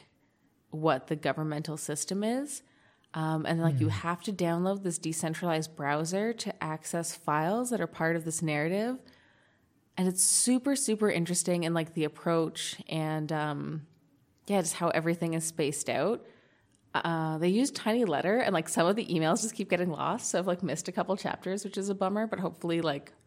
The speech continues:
Speaker 1: at some point they're all just
Speaker 2: Hmm.
Speaker 1: made available. But
Speaker 2: Hopefully they get compiled into a book or a, some kind of story.
Speaker 1: Yeah, but
Speaker 2: Yeah.
Speaker 1: actually using email as the delivery mechanism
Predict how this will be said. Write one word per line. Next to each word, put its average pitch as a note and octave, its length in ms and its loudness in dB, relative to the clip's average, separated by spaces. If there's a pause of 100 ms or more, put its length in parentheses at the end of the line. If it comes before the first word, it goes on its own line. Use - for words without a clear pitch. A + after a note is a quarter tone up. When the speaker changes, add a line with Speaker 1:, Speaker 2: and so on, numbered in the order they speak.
(840)
Speaker 1:
at F3+ 140 -4
some D#3+ 140 -2
point D#3+ 220 -2
they're D#3 100 2
all D3 140 4
just A#2 120 0
Speaker 2:
Hmm. D#3+ 60 0
Speaker 1:
made D3+ 100 -2
available. D3 600 -2
But - 240 -4 (500)
Speaker 2:
Hopefully C#3+ 340 8
they C3 120 6
get B2 140 4
compiled A#2+ 360 4
into A2+ 180 -2
a A2 40 0
book G#2+ 340 0
or G2 140 -2
a, G2+ 260 -4
some A2+ 220 -2
kind A2+ 120 -2
of G#2 80 -2
story. G#2 400 -2 (560)
Speaker 1:
Yeah, D4+ 240 2
but B3 160 -2
Speaker 2:
Yeah. A2+ 220 0 (220)
Speaker 1:
actually B3 320 2
using D4+ 320 2
email A3 440 4
as G3 180 6
the G3+ 80 0
delivery F#3+ 440 2
mechanism E3+ 600 -2